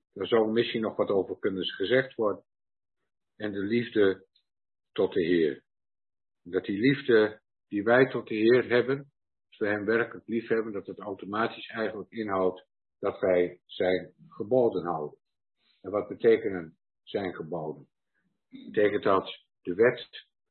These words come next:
Betekent dat alles wat hij ons in zijn woord wil duidelijk maken, wanneer wij staan in de praktijk van ons leven? Maar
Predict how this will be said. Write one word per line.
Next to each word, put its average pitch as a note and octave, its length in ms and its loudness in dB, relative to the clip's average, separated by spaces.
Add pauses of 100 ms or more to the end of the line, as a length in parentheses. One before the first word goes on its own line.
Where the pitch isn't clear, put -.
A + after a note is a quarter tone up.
(120)
Betekent - 600 0
dat G#2 140 -2
alles G#2 340 -2
wat G2 140 -6
hij F#2+ 200 0
ons F2+ 440 -6
in F#2 140 -10
zijn F2 180 -8
woord G2 240 -2
wil F2+ 140 -6
duidelijk G2+ 420 -2
maken, F2+ 460 -6 (640)
wanneer G2 280 0
wij F2+ 360 2 (360)
staan G2+ 560 -2
in F2+ 80 -14
de E2 100 -16
praktijk G2+ 580 0 (400)
van A#2 160 -2
ons A2 180 -6
leven? B2 460 2 (420)
Maar G#2 460 0